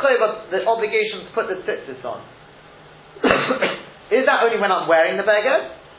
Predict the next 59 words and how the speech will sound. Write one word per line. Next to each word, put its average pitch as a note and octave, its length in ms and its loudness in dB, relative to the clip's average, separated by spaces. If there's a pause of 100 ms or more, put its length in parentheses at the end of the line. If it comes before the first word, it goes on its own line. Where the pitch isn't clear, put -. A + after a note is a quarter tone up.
Or A#3 160 6
is A#3 80 0
it - 160 2
any D4+ 320 -2
four C#4+ 240 -2
corners A#3+ 320 0
beged B3 300 0
I've A3 180 2
got, F#3+ 160 2
even G3+ 160 -4
though F#3+ 160 0
it's - 80 -12 (240)
sitting F#3+ 240 -6
away F3+ 160 2
in E3 80 -2
my D#3+ 240 2
drawer? A2+ 220 -4 (880)
So C3+ 80 -4
Rashi A#3+ 400 0
says D3 240 0
that C#3 60 -10
we're D3 100 0
holding F#3 320 0
here, F3 400 2
it's - 160 -10
even F#3 160 -8
when F3 80 -4
it's E3 160 -10
sitting D3+ 160 -12
in D#3 80 -10
the F3 160 -6
drawer. - 320 0 (400)
Now, E3+ 80 4
when D4+ 240 4
it's - 80 -10
sitting B3 240 -4
in G3 80 -6
the F#3+ 160 0
drawer, G#3 160 2
there's E3+ 160 -2
no - 160 -2
issur A3 320 -2
to - 160 -14
put D#3 240 -4 (320)
kilayim C3 320 0
on A#2+ 160 -8
that, - 240 -2
'cause - 80 -16 (160)
the B2+ 160 -18
issur - 320 -4
kilayim D3 320 0
or - 80 -8
shatnez E3 380 -4
is - 20 -16
only D#3 160 -4
when F3 80 -4
you're G#3 160 0
wearing D#3+ 320 0
it. - 80 -16